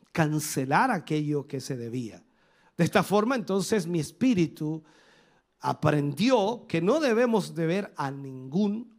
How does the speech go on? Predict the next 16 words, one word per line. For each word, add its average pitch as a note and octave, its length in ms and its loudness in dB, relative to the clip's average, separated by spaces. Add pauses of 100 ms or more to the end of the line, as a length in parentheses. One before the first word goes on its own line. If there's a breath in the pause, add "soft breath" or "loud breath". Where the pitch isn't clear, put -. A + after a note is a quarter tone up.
(120)
hombre. G2 540 -8 (840)
La A2 120 -4
Escritura D#3 460 2
dice, D#3+ 240 2
"No E3+ 140 2
debáis E3+ 380 2
a D#3 80 0
nadie A3 540 0 (840)
nada", D3 560 0 (760)
sino G#3 300 4
que A3 140 4
debemos G#3 520 4
creer F#3 520 2
a G#3 100 0
Dios C#3+ 640 -4 (640)
y, G3 180 0